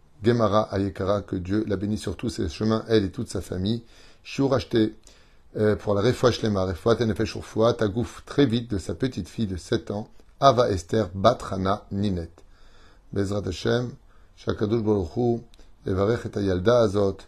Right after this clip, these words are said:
Veyarzir Ota Lemuta, Vetiskena Le Osher Deshenim Verananim Yeyu, et que le mérite de Morenu Arav Ben Ishraï Tagen Alea Ubechol Asher La. On commence tout de suite ce shiur, en même temps une grande réussite pour vous tous,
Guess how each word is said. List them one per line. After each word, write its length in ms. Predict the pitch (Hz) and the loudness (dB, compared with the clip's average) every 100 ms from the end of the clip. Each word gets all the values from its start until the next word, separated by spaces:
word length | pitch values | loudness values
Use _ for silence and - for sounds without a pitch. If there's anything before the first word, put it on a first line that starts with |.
| - - - - | -20 -20 -20 -4
Veyarzir 360 | 104 101 95 107 | 0 0 0 -2
Ota 180 | 98 107 | 0 0
Lemuta, 600 | 104 90 85 117 110 101 | -2 -4 2 4 6 4
Vetiskena 680 | 104 - - - 127 123 110 | -2 -8 -10 -2 -2 0 0
Le 220 | 101 - 127 | -2 -4 0
Osher 360 | 139 - 117 | 0 0 -2
Deshenim 440 | 104 98 113 117 110 | -2 -4 -2 -2 -2
Verananim 440 | 104 101 104 117 | -4 -4 -4 -2
Yeyu, 440 | 98 90 107 113 110 - - - - | -2 0 0 -2 -4 -16 -18 -18 -6
et 80 | 110 | -2
que 80 | 120 | 0
le 100 | 107 | 0
mérite 300 | 110 123 107 | 0 0 -2
de 40 | |
Morenu 380 | 104 104 135 117 | -4 -2 0 0
Arav 380 | 98 110 101 98 | 0 0 -2 -2
Ben 200 | 90 131 | -2 -2
Ishraï 520 | 104 - 110 110 110 | -2 -4 0 2 0
Tagen 340 | 101 90 120 | -4 -2 -2
Alea 240 | 113 101 104 | -2 -4 -4
Ubechol 400 | 95 92 123 110 | -4 -4 -2 -2
Asher 220 | 90 92 | -4 -10
La. 160 | 85 - - - - - - | -10 -14 -20 -20 -20 -16 -10
On 40 | 98 | -2
commence 360 | 113 127 135 | 2 2 0
tout 100 | 120 | -4
de 60 | - | -2
suite 180 | 127 117 | -4 -2
ce 80 | |
shiur, 320 | 107 110 123 110 | -4 0 0 0
en 60 | |
même 160 | 101 92 | -2 -4
temps 160 | 113 | -4
une 60 | 110 | -2
grande 180 | 101 107 | -4 -4
réussite 320 | 92 - - | -6 -8 -8
pour 120 | 101 | -6
vous 120 | 95 | -6
tous, 420 | - 120 117 - | -6 -6 -8 -10